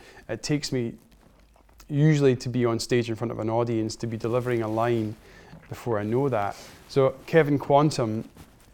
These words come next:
um, was a decision I made a few years ago. I, I, I found myself looking for who am I, you know, doing some self-exploration and thinking,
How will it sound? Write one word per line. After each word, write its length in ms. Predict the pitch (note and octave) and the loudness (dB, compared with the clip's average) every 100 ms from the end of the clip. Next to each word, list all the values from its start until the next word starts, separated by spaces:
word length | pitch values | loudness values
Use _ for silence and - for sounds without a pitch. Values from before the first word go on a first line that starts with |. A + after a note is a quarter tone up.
| - | -12
um, 500 | A#2+ A#2 A2 G#2 G2 - | -8 -6 -6 -10 -12 -6
was 160 | B2 A#2 | -4 -2
a 40 | |
decision 400 | A#2+ A2+ B2 A#2 | -4 -4 -4 -4
I 40 | |
made 140 | A2+ A2 | -2 -2
a 60 | |
few 180 | G#2+ A#2 | -4 -4
years 280 | A2+ A#2+ A#2+ | -2 -2 -2
ago. 300 | A2+ A2 A2 - - - - | -4 -4 -4 -8 -20 -20 -10
I, 140 | A#2 A#2+ - _ _ _ _ _ _ - | -6 -6 -8 _ _ _ _ _ _ -8
I, 160 | D3 C#3+ - _ _ - - - - _ _ _ _ _ _ _ | -6 -6 -12 _ _ -20 -20 -20 -20 _ _ _ _ _ _ _
I 100 | C3+ | -10
found 480 | - - E3+ F#3 G#3+ | -10 0 4 6 6
myself 880 | G3 E3+ - - C3 A#2+ A2+ - - - _ _ _ | 4 2 0 2 4 4 2 -2 -20 -20 _ _ _
looking 420 | D3 C3 - C3 B2+ | -2 -2 0 -2 -4
for 640 | - A#2+ A2+ A2+ A2 - - | -4 -2 0 0 -2 -6 0
who 220 | D3+ D3 | 2 4
am 160 | C3 A#2+ | 2 2
I, 180 | A2 A#2 | 0 0
you 120 | C3 | 0
know, 80 | B2+ | 0
doing 180 | B2+ B2 | -2 -4
some 180 | B2 A#2 | -4 -4
self-exploration 960 | A#2+ A2+ A2 A#2+ - A2+ A#2 A2+ A2+ | -2 -2 -2 -10 -8 -6 -4 -6 -8
and 80 | G#2+ | -8
thinking, 240 | A2+ A#2 | -8 -8